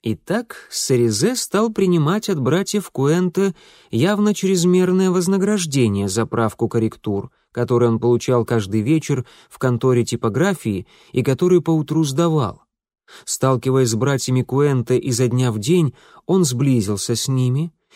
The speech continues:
и в конце концов поверил в возможность освобождения от военной службы, послужившую ему приманкой. И прежде чем братья Куэнте успели его подкупить, он сам предложил им шпионить за Давидом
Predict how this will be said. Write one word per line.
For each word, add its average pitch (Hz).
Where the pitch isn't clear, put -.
и 127
в 113
конце 143
концов 175
поверил 170
в 101
возможность 127
освобождения 131
от 120
военной 120
службы, 120
послужившую 135
ему 135
приманкой. 147
И 127
прежде 120
чем 120
братья 123
Куэнте 120
успели 131
его 110
подкупить, 123
он 226
сам 147
предложил 123
им 143
шпионить 131
за 110
Давидом 120